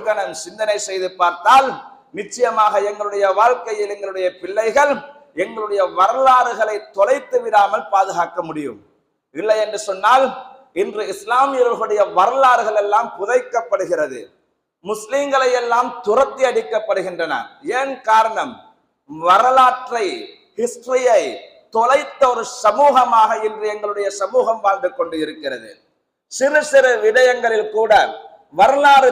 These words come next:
தெரியாத காரணத்தினால் இன்று சர்வ சாதாரணமாக அவைகள் இல்லாமலாக்கி அழித்தொழிக்கப்படுகின்ற ஒரு சூழ்நிலை நமக்கு ஏற்பட்டு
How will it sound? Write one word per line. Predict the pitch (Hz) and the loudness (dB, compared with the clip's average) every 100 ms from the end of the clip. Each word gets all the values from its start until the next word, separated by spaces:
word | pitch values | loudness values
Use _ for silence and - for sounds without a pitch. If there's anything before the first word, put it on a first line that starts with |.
| 247 | 2
தெரியாத | 226 262 262 240 226 | -2 2 2 4 2
காரணத்தினால் | - 202 247 226 - 202 190 139 117 - _ _ | 2 2 2 0 -4 -2 0 0 -4 -18 _ _
இன்று | 190 247 233 220 | -2 0 -4 -2
சர்வ | 214 254 285 269 - | 0 0 2 0 2
சாதாரணமாக | 226 254 262 254 247 226 220 220 202 127 - - _ - | 2 4 6 4 2 0 0 4 2 2 -6 -20 _ -2
அவைகள் | 196 214 240 233 208 151 - - | 0 2 0 2 0 0 -8 -8
இல்லாமலாக்கி | 233 285 285 269 247 233 220 - 190 143 - 185 | -4 4 6 6 4 2 0 -4 -6 -6 -2 -2
அழித்தொழிக்கப்படுகின்ற | 294 - 269 254 - 226 226 220 208 214 202 165 127 - | -2 -4 -2 0 0 -2 -2 -6 -6 -4 0 0 -2 -4
ஒரு | 175 202 190 | -2 0 -4
சூழ்நிலை | - 247 277 254 233 | -4 -4 -2 -4 -4
நமக்கு | 202 202 - 220 | -2 -4 -6 -2
ஏற்பட்டு | 208 208 202 - | -2 -2 -8 -6